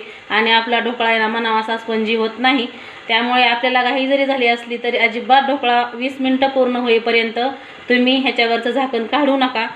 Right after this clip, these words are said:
जर तुमच्या पातेल्यामध्ये जर हा वाफ बाहेर निघत असेल तर तुम्ही एखादा खलबत्ता किंवा दगडी काही असेल तुमच्याकडं तर ते असं वजन म्हणून ठेवू शकता. आता पाच मिनटं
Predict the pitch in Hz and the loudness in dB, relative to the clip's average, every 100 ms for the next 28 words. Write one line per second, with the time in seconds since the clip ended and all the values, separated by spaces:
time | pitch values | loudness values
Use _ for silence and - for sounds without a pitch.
0 | - - - 226 262 277 302 - - - | -14 -12 -4 0 4 4 4 -2 -12 -10
1 | - 262 262 277 285 294 - 269 254 262 | 0 4 4 4 2 0 -2 -2 0 -2
2 | 247 254 254 262 254 - - - 220 220 | -4 -4 -2 -2 -2 -10 -18 -12 -8 -2
3 | 226 247 262 262 269 247 254 247 247 262 | 2 4 4 2 2 2 0 0 0 2
4 | 247 226 233 262 254 247 240 240 220 226 | 0 0 -4 -2 -2 0 0 -2 -4 -2
5 | 240 226 226 233 240 226 214 233 233 233 | -2 -2 0 0 0 -2 0 0 -2 0
6 | 226 220 220 233 214 220 220 208 202 214 | 0 2 0 -2 -4 -2 -2 0 -2 -2
7 | 208 226 226 220 220 220 214 214 320 330 | -2 0 0 -2 -2 0 0 0 -2 -4
8 | - - - 247 240 240 208 - 165 - | -12 -18 -4 2 2 2 -2 -4 -8 -10
9 | - - - 226 277 277 285 269 269 294 | -18 -8 -4 2 2 4 2 0 0 -2